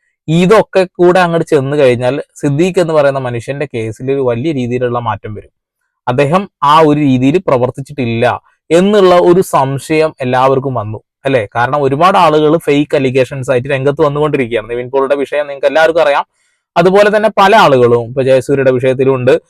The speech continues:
ആ, രണ്ട് സ്ത്രീകൾ മുകേഷിനെതിരെയുള്ള ആ ഒരു അലിഗേഷൻസ്, അതൊക്കെ ശരിക്ക് ഫേക്ക് ആണ് എന്ന രീതിയിലേക്ക് കാര്യങ്ങൾ നീങ്ങുന്നു. എന്തുകൊണ്ടാണ് സംഭവിക്കുന്നത് വെച്ചിട്ടുണ്ടെങ്കിൽ, ഉം, വലിയ നടിമാര്, മുഖ്യധാരാ നടിമാര്, പ്രധാന നടിമാര്,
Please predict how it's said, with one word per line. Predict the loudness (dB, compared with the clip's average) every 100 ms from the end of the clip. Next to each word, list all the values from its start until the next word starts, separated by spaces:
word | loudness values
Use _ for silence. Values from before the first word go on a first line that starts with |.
| _ _ -2
ആ, | 2 6 6 4
രണ്ട് | 4 4 4 6 4 2 _
സ്ത്രീകൾ | -4 0 4 4
മുകേഷിനെതിരെയുള്ള | 2 2 2 2 0 0 2 2 2 2
ആ | 2
ഒരു | 2 2 2 -2
അലിഗേഷൻസ്, | -4 0 0 0 -4 -10 -12 -14 _ _ -2
അതൊക്കെ | 2 2 4 4
ശരിക്ക് | 4 2 2 -2 -2 -4
ഫേക്ക് | 0 2 2 2
ആണ് | 2 2
എന്ന | 2
രീതിയിലേക്ക് | 2 2 2 0 2
കാര്യങ്ങൾ | 2 2 -2
നീങ്ങുന്നു. | -8 -12 _ _ _ _ _ -4
എന്തുകൊണ്ടാണ് | 2 4 4 4 2 2
സംഭവിക്കുന്നത് | 0 2 0 0 -4
വെച്ചിട്ടുണ്ടെങ്കിൽ, | -4 -6 -2 0 -2 _ _ _ _ 2 4
ഉം, | 2 0
വലിയ | 2 4 6 4 2 0
നടിമാര്, | 2 2 -2 -10 -6
മുഖ്യധാരാ | -6 0 2 4 4 2
നടിമാര്, | 2 -2 -4 -8 -16 -20 _ _ _ _ _ -6
പ്രധാന | -6 0 0 2
നടിമാര്, | 2 0 -6 -12